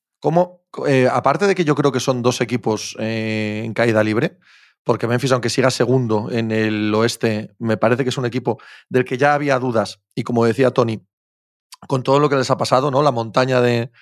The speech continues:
de mierda que les va a venir derivada de lo que les ha pasado, primero lo de Ja Morant y mucho más importante, pero también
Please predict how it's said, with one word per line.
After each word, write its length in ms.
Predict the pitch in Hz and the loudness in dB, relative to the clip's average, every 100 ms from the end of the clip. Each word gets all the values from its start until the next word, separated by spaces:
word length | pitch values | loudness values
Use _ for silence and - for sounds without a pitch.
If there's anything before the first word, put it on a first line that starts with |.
| _ _ _ - | _ _ _ -12
de 440 | 127 113 117 113 | -10 0 2 2
mierda 360 | 113 123 127 123 | 2 2 2 2
que 60 | 120 | 0
les 120 | 117 | 0
va 60 | 123 | 2
a 20 | |
venir 340 | 120 135 123 _ - | 4 0 -2 _ -12
derivada 580 | 165 139 123 120 135 127 | -2 0 0 2 2 2
de 100 | 120 | 0
lo 100 | 117 | 0
que 100 | 117 | 0
les 160 | 113 | 0
ha 80 | - | 0
pasado, 460 | 113 - 117 156 185 | 0 0 2 2 -2
primero 260 | 107 107 | -4 0
lo 80 | 110 | 2
de 80 | 110 | 4
Ja 80 | 110 | 4
Morant 320 | 107 113 113 | 4 2 0
y 40 | |
mucho 200 | 107 113 | -6 -6
más 140 | 110 113 | -6 -4
importante, 400 | 107 117 139 127 | -4 -2 0 0
pero 100 | 113 | 0
también 260 | 107 117 | 0 -2